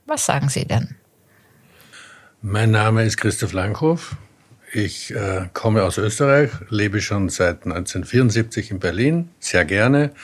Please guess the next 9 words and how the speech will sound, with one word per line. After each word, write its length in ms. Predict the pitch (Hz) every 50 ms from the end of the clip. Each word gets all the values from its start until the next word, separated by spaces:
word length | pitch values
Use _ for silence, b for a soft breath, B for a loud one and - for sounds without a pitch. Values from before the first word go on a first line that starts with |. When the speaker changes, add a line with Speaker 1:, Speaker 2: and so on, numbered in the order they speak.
| B B B B B B
Speaker 2:
Mittlerweile 520 | - 110 113 113 - 117 98 107 104 101
ist 100 | 95 -
die 60 | - 98
ganze 320 | 92 95 98 92 - 98
Familie 420 | - 107 98 98 113 123 147 143
hier, 380 | 117 117 139 143 147 143 127 110 - - - -
hab 140 | - 90
vier 200 | - - 120 110
Enkelkinder 720 | 101 117 131 139 139 113 - 139 139 135 139 135 135 135